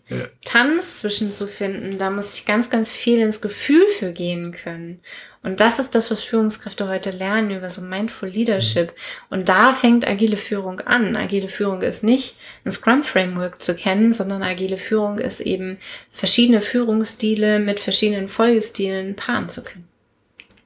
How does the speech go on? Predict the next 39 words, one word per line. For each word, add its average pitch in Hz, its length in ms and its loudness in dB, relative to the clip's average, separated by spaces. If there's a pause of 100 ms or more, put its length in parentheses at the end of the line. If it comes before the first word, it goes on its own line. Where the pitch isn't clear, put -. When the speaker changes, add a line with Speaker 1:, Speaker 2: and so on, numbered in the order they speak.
(140)
Speaker 1:
<laughs> - 260 -2 (760)
Exakt - 440 0
das, - 200 -6
was - 100 -12
ich 120 160 -4
gerade 120 300 2
sagen 113 320 0
wollte. 113 200 -6
Speaker 2:
Ach 123 80 -2
so. 185 500 2
Speaker 1:
<laughs> 135 40 -8
Dass 151 180 2
wir, 151 140 4 (500)
<laughs> - 520 -14
dass 127 180 -2
wir 131 240 4
jetzt 127 320 2 (140)
fließend 208 720 2
übergegangen 123 720 2
sind 135 280 2
von 127 460 -2
diesen 117 440 2
sechs 123 260 2
Dimensionen 127 640 2
auf, 120 500 -2
was 117 240 -4
macht 123 180 -2
denn 127 100 2
agile 113 340 -2
Führung 127 400 0
aus? 120 300 0
Und 117 180 -2
dass 113 100 2
Speaker 2:
Ja. 104 80 2
Speaker 1:
es 107 60 -2
eben 110 240 0
nicht 143 280 2
ist, 120 340 -4
diese 117 300 0